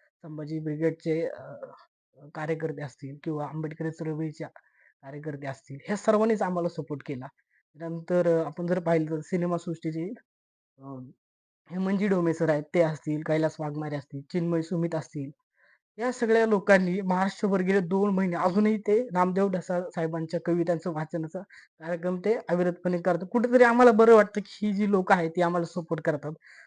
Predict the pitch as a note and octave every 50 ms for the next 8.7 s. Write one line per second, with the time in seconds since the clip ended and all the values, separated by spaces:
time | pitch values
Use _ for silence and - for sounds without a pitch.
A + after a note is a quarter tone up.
0 | _ _ - F#3+ F3+ F3+ F3+ F3+ F3+ F3+ - F#3 F3 - F3+ E3 - D#3 D#3 E3
1 | F3+ F#3+ G#3 G#3 - G#3+ G#3+ A3+ A3+ A3+ A#3 A3+ A#3 A#3+ A#3+ A3+ G3+ - - A#3
2 | A#3 A#3+ A#3+ - - - - - _ _ - G3 F#3 G3 F#3 F#3 G#3 F#3 F3 E3
3 | E3+ - _ G3 G3+ G3 F#3+ G3 F#3 F#3 G3+ G3 - _ _ _ _ _ _ F3+
4 | F#3+ F#3 G#3+ G#3 F#3 G3 F3 F3 G3 G3 F3+ - F#3+ F3 F3+ E3+ F3+ F3+ F3+ F#3
5 | F#3 F3+ F3 F3 F3 F3 - F3 E3+ E3 E3 D#3+ F#3+ G3 F#3 F3+ F#3+ F#3 G3 G3
6 | - G#3 G3 F3+ F3+ F3+ F#3+ F3 - F3 E3 E3 D#3+ - D3+ D#3 D3 - - E3
7 | E3 D#3+ - - E3+ F3 - F3+ D#3 - D#3+ D3+ D#3 D3 E3 E3 D#3+ A3 A3+ A3+
8 | G#3+ G#3+ G#3 A3 G#3+ G3+ - G#3+ F#3 D#3+ D#3 C#3 C3